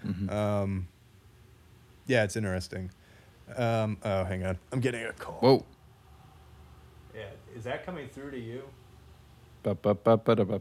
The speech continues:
Speaker 1: ba, ba,
Speaker 2: Oh,
Speaker 1: ba, ba,
Speaker 2: no.
Speaker 1: ba, ba.
Speaker 2: Oh, no. <laughs> Okay.
Speaker 1: Oh, no. Yeah, yeah.
Speaker 2: Um,
Speaker 1: Uh, cool.
Speaker 2: Cool.
Speaker 1: Uh, so I actually, I had a question for you,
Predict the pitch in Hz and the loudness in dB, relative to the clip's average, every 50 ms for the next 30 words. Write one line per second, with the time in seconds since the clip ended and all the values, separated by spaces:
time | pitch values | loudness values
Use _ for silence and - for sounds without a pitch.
0 | - - 123 123 - - - 104 101 - - 117 113 117 127 110 104 98 - - | -2 0 0 0 0 0 -2 -2 -2 -2 -2 -2 -2 -2 -2 -4 -4 -2 -2 -2
1 | 110 110 - - - 87 78 - - - - - - - - - - - - - | -2 -2 -2 -6 -10 -10 -10 -12 -18 -20 -20 -20 -20 -18 -18 -16 -16 -16 -16 -16
2 | - - - - - - - - - - - - - - 120 139 156 165 156 160 | -16 -10 -8 -6 -6 -6 -6 -8 -8 -10 -12 -12 -2 4 6 8 10 10 10 10
3 | 170 180 175 170 165 160 151 143 131 120 - - - - - 139 143 135 131 - | 10 10 10 10 10 12 12 10 10 8 6 0 -4 -2 2 4 6 6 4 4
4 | - 110 95 117 113 110 107 101 92 87 - - - - 107 104 101 98 90 123 | 2 2 6 8 8 8 8 8 6 4 2 0 4 8 10 10 10 10 8 8
5 | 120 117 113 110 104 101 98 92 85 - - - - - - - - - - - | 6 4 4 2 2 0 -2 -4 -6 -8 -12 -20 -20 -20 -20 -20 -20 -20 -10 0
6 | - 117 110 107 104 104 98 - - - - - - - - - - - - - | 4 6 8 8 8 8 6 2 -4 -14 -20 -20 -20 -20 -20 -20 -20 -20 -20 -14
7 | - - - 123 107 87 98 - - - - - - - - - 104 90 123 123 | -4 0 2 4 4 2 0 -6 -16 -20 -20 -18 -18 -10 -6 0 8 12 12 12
8 | 123 117 113 - - 131 127 147 185 196 - - 113 113 127 135 147 - - 127 | 12 12 10 8 10 12 12 12 12 12 10 10 10 10 12 10 8 6 6 4
9 | 131 139 - - 101 92 - - 101 107 107 98 95 95 - | 4 4 4 0 -4 -2 -2 0 2 4 4 4 2 0 -4